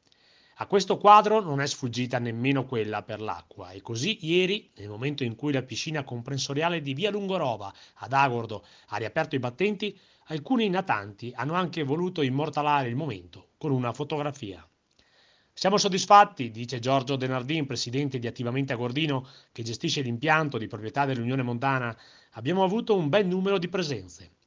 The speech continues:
Tra l'altro, alle due avevamo messo in calendario anche l'allenamento degli agonisti e del propaganda.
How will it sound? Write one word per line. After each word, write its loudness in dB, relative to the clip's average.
Tra -4
l'altro, 6
alle -2
due 2
avevamo 0
messo -2
in -2
calendario 2
anche -4
l'allenamento 0
degli -2
agonisti -2
e -4
del -2
propaganda. -4